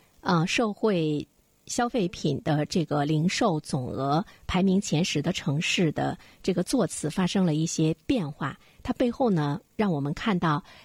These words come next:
在我们面对新冠疫情，在整个的消费低迷的状态之中，不同的地方政府它秉承的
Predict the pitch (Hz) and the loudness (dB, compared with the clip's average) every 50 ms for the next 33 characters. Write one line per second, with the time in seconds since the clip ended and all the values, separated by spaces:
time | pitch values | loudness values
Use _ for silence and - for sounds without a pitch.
0 | _ - - - 208 180 160 147 143 143 - - _ _ _ _ - 196 175 147 | _ -12 -4 -2 -2 0 0 -2 -2 -4 -6 -10 _ _ _ _ 0 2 2 2
1 | 143 139 143 160 202 240 247 214 170 165 180 160 151 151 - - 214 214 214 226 | 2 2 2 4 4 4 4 2 2 0 0 0 0 0 0 0 0 0 2 2
2 | 214 214 226 190 151 - - - - 143 135 131 151 - - - - - 202 180 | 2 2 2 2 0 0 -4 -4 -2 -2 -2 -2 -4 -6 -8 -8 -4 0 0 0
3 | - - 208 175 165 170 - - 220 190 - - 156 - - 220 202 - - 196 | 0 0 -2 -2 -2 -2 -2 0 0 0 -2 -4 -6 -2 -2 -2 -2 0 0 -2
4 | 170 165 - 285 302 320 285 180 147 - 147 156 - 170 156 156 180 - - - | -2 0 0 0 2 2 2 0 0 0 -2 0 0 0 0 0 -2 -6 -4 -4
5 | 160 - 156 147 147 - - - - - _ - - 339 339 - - 175 156 151 | -4 -2 0 -2 -2 -4 -6 -12 -20 -20 _ -6 -2 0 0 0 0 -2 0 0
6 | 185 - 208 170 - 185 170 185 - 214 175 151 - - - - - - - - | 0 0 0 0 0 2 0 2 2 2 0 -2 -2 -6 -10 -10 -10 -12 -12 -16
7 | - - - - - - - 208 214 - - 156 143 135 160 - - - 160 143 | -20 -20 -20 -16 -8 -2 -2 -2 0 0 0 -2 -2 -2 -6 -6 -2 0 2 2
8 | 151 - 185 156 147 143 | 2 2 2 0 0 -2